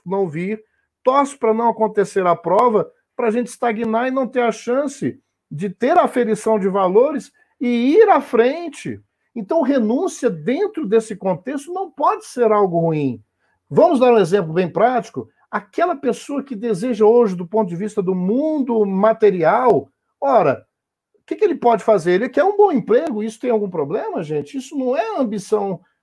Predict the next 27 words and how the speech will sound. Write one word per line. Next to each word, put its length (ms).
é, 500
é, 40
equivocada. 880
Muita 320
gente 280
confunde 580
materialismo 1300
com, 460
é, 720
ser 420
contrário 640
à 20
matéria. 520
Mas 120
como 160
é 40
que 100
nós 120
podemos 400
ser 120
contrário 560
e 20
desenvolver 640
uma 180
aversão 500
à 60
matéria? 600